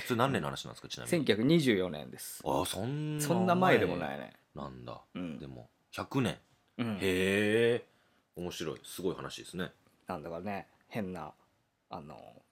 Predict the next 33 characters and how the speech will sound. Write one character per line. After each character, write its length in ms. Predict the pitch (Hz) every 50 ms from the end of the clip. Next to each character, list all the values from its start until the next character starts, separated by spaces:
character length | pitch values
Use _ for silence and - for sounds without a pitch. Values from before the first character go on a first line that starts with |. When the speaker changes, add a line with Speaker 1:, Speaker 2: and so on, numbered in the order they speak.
| _ _ _
Speaker 2:
ド 100 | - 113
ラ 100 | 104 104
マ 140 | 101 104 104
と 80 | 107 -
か 100 | 95 90
に 60 | 87
な 100 | 90 90
り 80 | 92
そ 200 | - - 104 90
う 20 | -
な 80 | 71
話 320 | - 92 76 73 - 82 82
で 0 |
す 60 | - -
け 20 |
ど。 100 | 80 69
Speaker 1:
い 20 | 64
や、 0 |
確 0 |
か 40 |
に 60 | 64 78
ね。 200 | 101 110 101 -
Speaker 2:
は 220 | - 104 98 95 80
い。 20 |
Speaker 1:
は 140 | 65 60 58
い。 120 | 53 - - -
で 120 | 80 98
は、 160 | 98 92 87 82
い 80 | 78
き 180 | - - 82 82
ま 180 | 80 80 76
す。 240 | 76 - - - 80 80
教 120 | 80 85